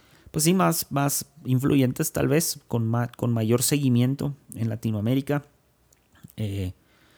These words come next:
durante muchos años, pues considerado como este golden boy de, del cristianismo y de la predicación, incómodo para algunos,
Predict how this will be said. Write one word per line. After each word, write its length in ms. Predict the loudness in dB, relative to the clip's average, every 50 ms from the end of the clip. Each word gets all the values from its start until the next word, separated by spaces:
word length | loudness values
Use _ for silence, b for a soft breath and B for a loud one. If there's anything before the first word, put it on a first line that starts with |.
| b b b b b b b b b _ _
durante 680 | -8 -6 -4 -2 -2 -2 0 0 2 2 2 2 0 -2 -6
muchos 400 | -4 -2 -2 0 0 0 2 4
años, 400 | 4 4 6 4 4 2 0 -4 -8
pues 120 | -12 -12 -6
considerado 640 | -2 -2 0 2 2 2 2 2 0 0 0 0
como 360 | 0 0 0 0 0 0 -2 -2
este 240 | -4 -4 -2 -2 -4
golden 440 | 0 2 4 4 4 4 2 2 4
boy 360 | 4 4 4 4 2 0 -6 _ _ _ _ _
de, 560 | -8 -6 -4 -4 -4 -4 -6 -6 -6 -8 -10 -14 -20 _ _ _ _ _
del 260 | -12 -6 -4 -4 -4 -4
cristianismo 600 | -4 -4 -4 -2 -2 0 0 0 0 0 0 0
y 40 |
de 80 | 0 0
la 120 | -2 -4
predicación, 640 | -6 -6 -6 -6 -6 -8 -8 -4 0 0 0 0 0 0
incómodo 540 | 0 0 0 4 4 4 6 6 4 2 2
para 180 | 0 -4 -2
algunos, 460 | -2 0 2 2 2 2 0 -2 -6